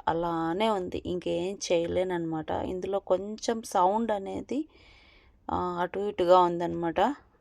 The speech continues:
అడ్జస్ట్ చేసుకోండి కొంచెం, ఓకేనా? ఇటైతే పైకి వచ్చామన్నమాట. ఇట్లా పైకి వచ్చి చూస్తే, నేను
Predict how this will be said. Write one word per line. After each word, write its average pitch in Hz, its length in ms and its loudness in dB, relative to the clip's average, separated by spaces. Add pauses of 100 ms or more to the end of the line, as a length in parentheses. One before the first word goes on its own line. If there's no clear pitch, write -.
(100)
అడ్జస్ట్ 175 480 -4
చేసుకోండి 165 440 -10
కొంచెం, 165 420 -8
ఓకేనా? - 640 -12 (540)
ఇటైతే 208 500 6
పైకి 208 380 6
వచ్చామన్నమాట. 170 800 0
ఇట్లా 214 400 4
పైకి 185 360 4
వచ్చి 202 340 -4 (100)
చూస్తే, 277 440 0
నేను 220 720 0